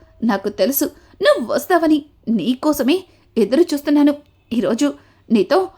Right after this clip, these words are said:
ఫుల్ ఎంజాయ్, ఎంజాయే కాదు, నాకు కావాల్సినవన్నీ తీసుకునే అవకాశం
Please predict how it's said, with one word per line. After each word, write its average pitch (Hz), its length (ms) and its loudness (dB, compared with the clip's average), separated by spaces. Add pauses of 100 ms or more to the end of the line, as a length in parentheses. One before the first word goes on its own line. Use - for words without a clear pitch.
(180)
ఫుల్ 440 540 0
ఎంజాయ్, 262 380 4 (520)
ఎంజాయే 233 440 2
కాదు, 285 300 -2 (440)
నాకు 311 420 0 (500)
కావాల్సినవన్నీ 294 840 2 (880)
తీసుకునే 294 680 2
అవకాశం 302 460 2